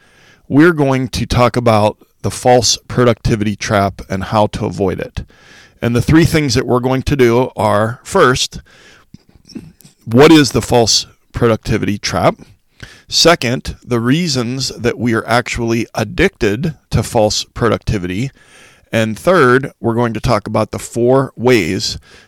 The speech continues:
to avoid the false productivity trap. But before we jump into that content, I just want to ask for a quick favor. It's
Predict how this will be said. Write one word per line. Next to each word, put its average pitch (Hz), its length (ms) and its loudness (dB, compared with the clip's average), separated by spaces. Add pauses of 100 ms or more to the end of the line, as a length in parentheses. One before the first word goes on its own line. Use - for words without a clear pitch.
(120)
to 117 160 -2
avoid 110 600 0 (160)
the 107 120 -2
false 104 460 -2
productivity 98 640 -4
trap. - 400 -8 (1000)
But 123 120 -2
before 165 300 2
we 170 80 6
jump 143 260 -2
into 131 240 0
that 120 220 2
content, 123 640 -2
I 123 100 -2
just - 380 -6
want 117 160 -4
to - 60 -10
ask 107 220 -2
for 113 120 -4
a - 20 -14
quick - 240 -6
favor. 117 480 -2 (680)
It's - 440 -2